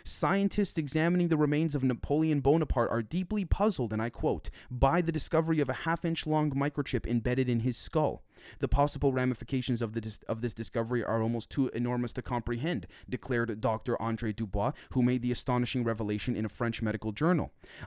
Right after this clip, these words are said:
"Until now, every indication has been that victims of alien abduction are ordinary people who play no role in world events. Now we have compelling evidence that E Ts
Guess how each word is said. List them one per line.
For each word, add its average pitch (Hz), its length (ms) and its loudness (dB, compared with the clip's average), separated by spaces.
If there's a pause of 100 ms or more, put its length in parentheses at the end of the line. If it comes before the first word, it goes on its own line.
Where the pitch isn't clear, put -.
"Until 170 320 4
now, 143 240 4
every 143 260 2
indication 139 460 0
has 123 140 0
been 123 180 2
that 113 140 0
victims 127 420 2
of 107 140 -4
alien 120 400 2
abduction 110 420 0
are 120 80 2
ordinary 113 400 2
people 127 340 0
who 120 120 -4
play 117 200 0
no 113 140 2
role 110 260 2
in 110 120 2
world 104 180 0
events. 107 400 -2 (180)
Now 120 160 2
we 120 140 2
have 113 180 0
compelling 113 440 0
evidence 151 320 0
that - 180 -2
E 127 120 -2
Ts 127 280 -6